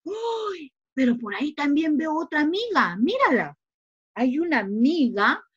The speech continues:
que tiene sus ojos grandes, su lazo rojo y es de color verde.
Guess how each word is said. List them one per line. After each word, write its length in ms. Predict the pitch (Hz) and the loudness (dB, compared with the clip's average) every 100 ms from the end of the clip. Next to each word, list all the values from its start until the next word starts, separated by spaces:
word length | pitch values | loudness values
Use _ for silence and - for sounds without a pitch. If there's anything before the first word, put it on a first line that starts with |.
| _ | _
que 120 | - 214 | -4 -2
tiene 260 | 262 285 | -2 -4
sus 220 | 285 233 | -4 -4
ojos 400 | 277 - 226 - 175 | -4 -2 -4 -4 -10
grandes, 1120 | 196 214 262 427 494 302 196 180 202 320 403 _ _ | -2 4 4 4 2 0 2 2 4 4 0 _ _
su 240 | _ - 220 | _ -6 -4
lazo 460 | 214 240 262 240 190 | 2 0 0 -4 -6
rojo 680 | 180 208 277 370 392 403 269 | -8 -6 -2 -2 -2 -4 2
y 100 | 240 | 4
es 80 | 247 | 4
de 120 | 262 | 2
color 360 | 220 202 202 175 | 0 0 0 -2
verde. 460 | 180 147 143 139 | -4 -4 -10 -20